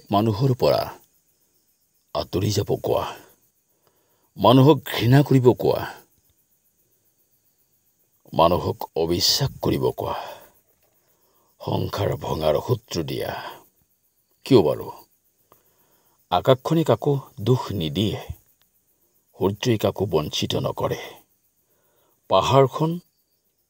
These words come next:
তাত থকা গছবোৰে, সাগৰ নৈবোৰে সমানে আদৰি লয় সকলোকে।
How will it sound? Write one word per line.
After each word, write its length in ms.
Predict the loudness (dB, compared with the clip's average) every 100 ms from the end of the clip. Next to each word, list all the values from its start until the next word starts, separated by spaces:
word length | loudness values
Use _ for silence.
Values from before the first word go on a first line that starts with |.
| -8
তাত 160 | -6 -6
থকা 200 | -4 0 2
গছবোৰে, 640 | 0 -4 -4 -2 -2 -2 -8 _ _ _ _ _ _ _ -4
সাগৰ 540 | -2 2 2 2 -2 -4
নৈবোৰে 500 | -4 0 0 0 -4 -10 _ _ _ _ _ _
সমানে 360 | -8 -4 -2 -2 -4
আদৰি 340 | -4 -2 -2 -2
লয় 160 | -4
সকলোকে। 640 | -2 -2 0 -2 -2 -8